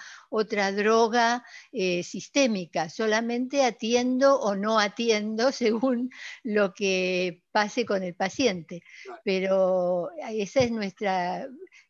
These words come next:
Speaker 1: digamos, nunca vimos osteonecrosis en chicos. Yo sí vi en adultos.
Speaker 2: Sí.
Speaker 1: Y en adultos no por extracciones, sino por, eh, tener,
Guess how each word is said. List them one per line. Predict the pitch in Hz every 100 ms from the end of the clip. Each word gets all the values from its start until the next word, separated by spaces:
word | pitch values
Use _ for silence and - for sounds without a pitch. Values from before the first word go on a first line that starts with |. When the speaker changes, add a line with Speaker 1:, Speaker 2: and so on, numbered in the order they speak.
| - 269
Speaker 1:
digamos, | 202 190 208 220 - -
nunca | 214 240 247 254 240
vimos | 240 240 247 240
osteonecrosis | 196 214 202 190 233 226 233 202
en | 202
chicos. | 262 220 175 180 -
Yo | 262
sí | 254 - 247
vi | 254 233 220
en | 202
adultos. | 185 175 208 175 - 170 165 _ _ _
Speaker 2:
Sí. | 123 - - _
Speaker 1:
Y | 214
en | 214
adultos | 214 240 269 262 233
no | 247 247
por | 247
extracciones, | 220 202 220 208 - 254 254 277 254
sino | 220 220 233
por, | 226 214 208 - - - _ -
eh, | 226 196 185 185 180
tener, | 220 202 226 233 247 247